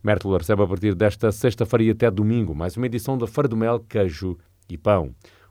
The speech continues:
O certame, segundo anunciou a Câmara Municipal, decorre no pavilhão multiusos Expo Mértola e promete oferecer aos visitantes a oportunidade de apreciar o que de melhor a região tem para oferecer, através de uma variedade de produtos locais,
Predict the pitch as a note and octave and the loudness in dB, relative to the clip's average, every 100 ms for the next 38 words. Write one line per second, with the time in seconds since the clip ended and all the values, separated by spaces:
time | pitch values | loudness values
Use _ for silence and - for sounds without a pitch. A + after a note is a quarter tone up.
0 | _ D#2 C#2+ - C#2+ F#2+ B2+ - F2+ E2 | _ -14 -12 -12 -6 -4 -4 -4 -4 -4
1 | D#2 D2+ F#2 D#2+ A2 F#2+ C#2 C2 E2 G#2 | -4 -4 -4 -2 0 0 -2 -10 -2 2
2 | G#2 - _ _ - G#2+ B2+ A2 A2 A2+ | 2 -2 _ _ -12 0 2 2 0 -2
3 | F2+ G2+ G2+ F#2+ G2+ F#2 E2 E2+ - - | -2 -2 -2 -2 -2 0 -2 -4 -8 -6
4 | G#2 - E2+ D#2+ - A2+ B2 - _ _ | -4 -4 -4 -4 -4 -2 -2 -6 _ _
5 | B2 - D3 D3 D3 - C#3+ C3+ B2+ G#2 | -6 0 0 2 -2 -2 -2 2 0 0
6 | A#2+ A2+ B2 B2+ - - _ _ - C3 | -4 -2 0 0 -2 -16 _ _ -4 -4
7 | - C3+ B2+ A#2 A#2 G#2+ G2+ A2 - A2+ | -2 -2 0 2 0 0 0 -2 -4 -2
8 | G#2+ G2 - A2+ - D3 D#3+ B2+ G#2+ E2+ | 0 -2 -6 -8 -2 0 2 4 4 2
9 | - - F#2+ F2 F#2 D#2+ C#2+ C#2+ - C#2+ | -2 -2 -2 0 -2 -2 -6 -12 -10 -10
10 | - B2 B2 A#2+ _ _ - - B2+ C3+ | -4 0 0 0 _ _ -10 -6 -2 -2
11 | G#2+ C3 G#2+ A#2 A2+ G#2+ G#2+ F#2+ F2+ - | 0 0 0 0 0 0 0 -2 -8 -8
12 | E2+ F2+ D#2 D#2+ C#2 D#2 D2+ F#2+ G2+ C#3 | -2 -2 -2 -8 -10 -10 -4 0 0 0